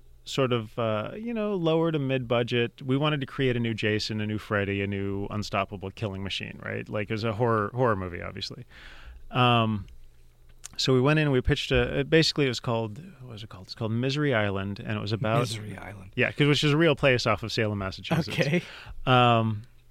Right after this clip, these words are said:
Speaker 1: so it was about a guy basically who sells his soul for revenge and then comes back as an unstoppable killing machine, right?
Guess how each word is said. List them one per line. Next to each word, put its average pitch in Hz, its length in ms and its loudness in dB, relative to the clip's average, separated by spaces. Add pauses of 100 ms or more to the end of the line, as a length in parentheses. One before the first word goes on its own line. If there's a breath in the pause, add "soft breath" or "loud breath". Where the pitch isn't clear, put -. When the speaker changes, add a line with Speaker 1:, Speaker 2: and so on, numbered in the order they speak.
(200)
Speaker 1:
so 123 440 4
it 131 60 0
was 120 160 0
about 127 220 4
a 151 40 4
guy 127 220 4
basically 117 460 2
who 120 100 2
sells 117 300 2
his 127 100 -2
soul 117 220 2
for 120 120 -4
revenge 98 480 -2
and 104 100 -4
then 101 120 -2
comes 95 200 -6
back - 260 -10
as 104 80 -10
an 90 60 -8
unstoppable 101 560 -8
killing 127 260 -2
machine, - 280 -10
right? 110 200 -6